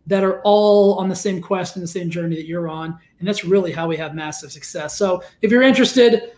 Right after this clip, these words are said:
um, you've got the link. Marissa will post it up on the page. Full access. If you have any questions about that, please feel free to ask as well. And Lori, I just wanna say thanks for, uh, sharing your story and your journey with, uh, the beautiful people.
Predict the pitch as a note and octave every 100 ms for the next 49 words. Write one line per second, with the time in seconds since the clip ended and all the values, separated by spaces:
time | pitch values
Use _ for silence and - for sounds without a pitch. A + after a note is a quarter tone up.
0 | _ G3+ G3+ G3 G3 G#3+ A3 A3+ A3+ G#3+
1 | A3 F#3 G3+ G#3+ G#3 G#3+ G#3 G#3+ G#3 G#3
2 | G3+ G#3 G3+ G3 A3 G#3 G#3 G3+ - _
3 | _ _ _ _ _ _ B3+ A#3+ A3 G#3+
4 | A#3 G#3+ G#3 G#3+ G#3+ G3+ A3+ G#3+ G#3 G#3
5 | F3 F3 G3 F#3+ - G#3 G3+ F#3+ - F#3
6 | G3 F#3 F3 F3 E3+ F3 E3 F#3 G3 G3
7 | F#3+ F#3 G3+ G3 F3+ G3+ F#3+ G3+ G3 F#3+
8 | F#3 - G3+ G3 G3 G3 G3 - G3 G3+
9 | G3+ G#3 G3 G3 - G3+ G3+ G#3 G#3 G#3
10 | G#3 G#3+ A3 A3 A3+ _ A#3 A#3 A#3+ A#3+
11 | _ _ _ _ F#3 A3+ A#3 C4 D4 -
12 | -